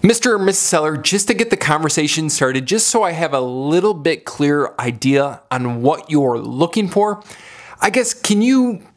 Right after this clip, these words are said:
bring me up to speed on why you're even,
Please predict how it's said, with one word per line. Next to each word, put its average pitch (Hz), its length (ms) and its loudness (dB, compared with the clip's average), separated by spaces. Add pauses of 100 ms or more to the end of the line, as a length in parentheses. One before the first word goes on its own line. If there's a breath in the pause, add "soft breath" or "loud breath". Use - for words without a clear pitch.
(220)
bring 170 360 2
me 196 140 4
up 180 160 -2
to 131 100 -4
speed 156 520 0 (120)
on 131 640 -2 (540)
why 113 300 2
you're 156 240 2
even, 147 680 0